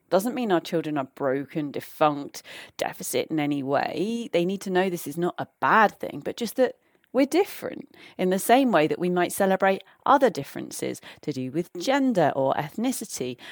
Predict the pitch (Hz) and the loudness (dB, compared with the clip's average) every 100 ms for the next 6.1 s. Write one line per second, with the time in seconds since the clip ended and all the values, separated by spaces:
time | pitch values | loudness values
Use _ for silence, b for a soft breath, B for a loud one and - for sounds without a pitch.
0 | B 180 208 302 294 - - 202 - 131 | B -6 0 0 0 -4 -8 -8 -6 -8
1 | 117 - 202 - 247 262 262 262 247 - | -8 -10 -10 -4 0 0 -2 -6 -8 -4
2 | 262 285 180 180 - 196 B B - 226 | -4 -4 -6 -12 -10 -10 B B -2 0
3 | 277 294 247 - 156 160 165 - 185 190 | 0 -2 -4 -6 -6 -4 -4 -2 -2 -4
4 | - 214 - - 190 190 - - 180 - | -4 -4 -2 -6 -8 -8 -8 -8 -8 -8
5 | - 170 131 - - - 139 135 175 208 | -8 -8 -10 -18 -20 -16 -14 -6 -4 -6
6 | - | -10